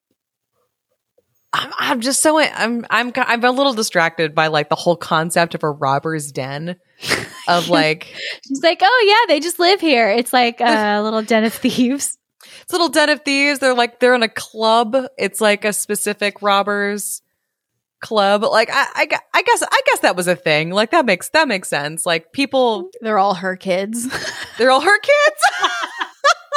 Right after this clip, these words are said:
Speaker 2: <laughs> She's like, "Uh, you don't want to do that."
Speaker 1: I like that better than, like, the alternative I was kind of imagining.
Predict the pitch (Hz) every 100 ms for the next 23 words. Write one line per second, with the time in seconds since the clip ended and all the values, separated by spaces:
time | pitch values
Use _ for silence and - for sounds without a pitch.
0 | 605 - _ _ _ _ _ _ 392 403
1 | 415 381 392 403 403 370 - 349 - 392
2 | 311 285 - 277 262 262 247 233 226 220
3 | 220 214 214 214 214 214 226 294 269 240
4 | 220 226 - - 247 254 339 339 202 208
5 | 214 180 190 175 175 165 175 170 165 190
6 | 151 143 170 156 180 196 208 214 214 214
7 | 240 226 233 240 240 240 254 254 254